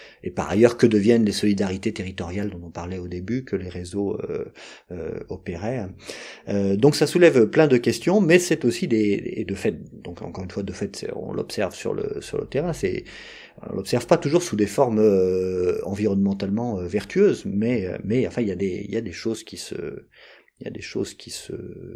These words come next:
qui se développent, des expériences, des configurations qui se développent, euh, et qui se développent de plus en plus et qui,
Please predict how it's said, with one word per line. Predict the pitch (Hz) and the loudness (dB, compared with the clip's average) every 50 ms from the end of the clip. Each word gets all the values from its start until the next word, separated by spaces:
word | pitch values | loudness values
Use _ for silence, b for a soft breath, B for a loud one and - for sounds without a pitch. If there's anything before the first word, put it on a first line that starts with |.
| - - - - _ _ _ _ _ _ _ _ _ _ - | -16 -18 -20 -20 _ _ _ _ _ _ _ _ _ _ -16
qui | - - | -16 -14
se | - - | -14 -12
développent, | 92 98 98 95 - 87 82 - - - - - | -8 -6 -6 -6 -6 -6 -8 -8 -8 -8 -10 -10
des | 90 90 85 80 87 95 | -12 -10 -10 -10 -12 -12
expériences, | - - - - - 90 85 90 85 90 101 127 139 131 - | -12 -14 -14 -10 -10 -10 -8 -8 -10 -8 -8 -10 -10 -10 -12
des | - - | -12 -12
configurations | - - - 98 - 104 98 90 90 95 87 - - - 127 127 | -12 -10 -12 -12 -10 -8 -8 -8 -8 -8 -10 -12 -10 -8 -8 -10
qui | 127 - - | -10 -12 -16
se | 90 92 | -14 -12
développent, | 98 92 85 - - - - - - - - - - - B B B B B B B B 95 | -10 -10 -10 -10 -10 -10 -10 -10 -8 -8 -10 -10 -10 -14 B B B B B B B B -10
euh, | 95 87 82 78 - 50 50 50 50 50 50 50 | -8 -6 -6 -6 -6 -6 -4 -4 -4 -4 -6 -6
et | 50 | -8
qui | - - 98 | -8 -8 -8
se | 92 | -6
développent | 95 92 80 - 107 95 98 | -6 -4 -2 -2 -4 -2 -2
de | 104 107 | -2 -2
plus | - 120 104 98 | -2 -2 -4 -4
en | 90 85 | -4 -8
plus | 87 - 107 117 143 160 151 - 98 | -8 -6 -4 -4 -4 -4 -6 -6 -8
et | 98 | -8
qui, | 98 - - 101 95 92 90 87 87 87 | -8 -8 -10 -8 -8 -8 -8 -10 -12 -14